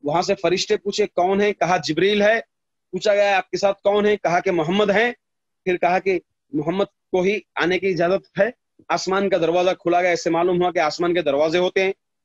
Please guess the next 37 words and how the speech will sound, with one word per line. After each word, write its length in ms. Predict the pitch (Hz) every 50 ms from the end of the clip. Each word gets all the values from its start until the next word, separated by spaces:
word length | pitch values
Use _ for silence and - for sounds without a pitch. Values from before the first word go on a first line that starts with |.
| _ _
वहां 160 | 127 147 165 156
पर 140 | - 165 156
निगरान 360 | 156 147 151 165 175 190 190
होते 220 | 170 185 175 - 190
हैं, 160 | 196 202 208 - _ _ _ _ _ _ -
किसी 180 | 156 - 180 165
और 240 | 151 170 190 196 185
को 140 | - 196 185
वहां 220 | 180 160 175 180
पर 140 | - 190 180
अंदर 260 | 165 165 175 185 175
जाने 260 | 156 170 175 175 180 170
की 100 | - 196
इजाजत 560 | 170 160 165 160 165 180 - - 220 240 - - _ _ _ _ _ _ _ _
नहीं 240 | 143 170 190 214 208
होती, 240 | 190 190 190 208 208
उसके 240 | 180 - - - 190
लिए 140 | 185 180 180
भी 80 | 190 185
फरिश्ते 340 | - 170 170 160 - - 190
मुकर्रर 380 | 180 165 - 185 190 208 202 196
हैं। 200 | 202 226 233 226 - _ _ _ _ _ _ _ _ _ _ _
तो 80 | 262
बहरहाल 380 | 262 269 233 214 208 220 226 202 - _ _ _ _ _ 139
जैसे 280 | 165 185 175 - 208 214
ही 80 | 208
गया, 220 | 180 202 202 202 202 - - _ _ _ -
अल्लाह 220 | 165 180 196 196
के 120 | 190 196 180
रसूल 220 | 165 - 196 190
सल्लल्लाहु 180 | - 190 180 -
अलैहि 100 | 180 202
वसल्लम 80 | 202 180
का 80 | 196 175 151
वेलकम 380 | 160 175 185 - 208 202 202 175
किया 260 | - 160 160 151 143
गया। 260 | 135 131 123 120 110